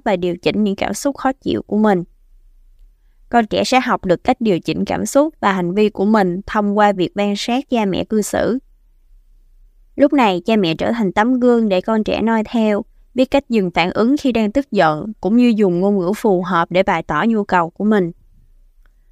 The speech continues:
Tình yêu thương vô điều kiện sẽ chạm đến trái tim của trẻ chỉ khi nó được thể hiện thông qua những hành động phù hợp của cha mẹ, hơn việc chỉ là một lời tuyên bố.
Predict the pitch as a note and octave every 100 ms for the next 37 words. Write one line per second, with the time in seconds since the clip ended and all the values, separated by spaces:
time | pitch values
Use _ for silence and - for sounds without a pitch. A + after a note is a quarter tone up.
0 | _ _ _ - G3+ F#3+ G#3+ B3 A#3 G#3+
1 | A3+ G#3 F3+ - - E3+ E3 F#3+ A3 -
2 | D3+ D#3+ G3 G#3+ A#3 A#3+ A#3+ G#3 G3 G3+
3 | E3+ - G#3 G#3 F3+ G3+ A#3 G#3+ G3+ G3+
4 | A#3 F#3+ E3 F3 F#3+ G#3 D#3+ G3+ G#3 G3+
5 | G3+ F#3+ F3+ A#3 F#3 D#3+ D#3 - G3 F3
6 | F#3 D#3 - G#3 A3 G3+ F3+ D3 D3+ -
7 | - - _ _ - A3 G3+ F#3+ D#3 -
8 | G3 G3 F3 D#3+ F3 C3+ F#3+ F#3+ G3 F#3+
9 | G#3